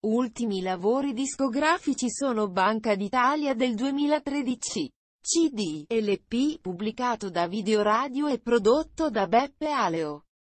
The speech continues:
che è l'ultimo disco con i testi scritti da Oscar Avogadro prima della sua scomparsa, e firmati per motivi legali dalla moglie del paroliere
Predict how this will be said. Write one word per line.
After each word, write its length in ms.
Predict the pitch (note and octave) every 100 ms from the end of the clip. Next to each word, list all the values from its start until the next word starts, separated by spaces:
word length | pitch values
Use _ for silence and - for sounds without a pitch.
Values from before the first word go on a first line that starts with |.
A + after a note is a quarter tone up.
| _ -
che 240 | - B3
è 120 | A3+ F#3+
l'ultimo 580 | F#3+ B3+ C4+ G#3+ F#3 E3+
disco 500 | G3+ C#4+ - - D4
con 200 | A3 G3
i 120 | F3+
testi 420 | A#3+ C4+ - A3+
scritti 480 | - A3 A#3 A3+ F#3+
da 280 | D#3 D#3 G3+
Oscar 380 | A#3+ - G#3
Avogadro 680 | F#3+ F3+ G#3 G3 A3 B3 C4
prima 420 | C4 C#4+ D#4 F4 D#4
della 320 | A#3 G3+ F3
sua 260 | - C#4
scomparsa, 1000 | C#4+ - D4+ C#4+ D4 F3 E3 - D#3 B2 _ _ _
e 180 | G3 F#3+
firmati 720 | - F#3+ F3 G#3 G#3+ G#3+ E3
per 200 | F#3 F#3+
motivi 540 | F#3 F#3+ B3+ A3+ G#3
legali 640 | F#3+ E3 E3+ D3+ D3 E3
dalla 280 | G3 F#3+ G3+
moglie 480 | G3+ G#3+ D#4 D4+ D#4
del 200 | B3+ C4+
paroliere 920 | C4 C#4 D4+ D4+ C#4 F#3+ D3+ C#3+ C#3+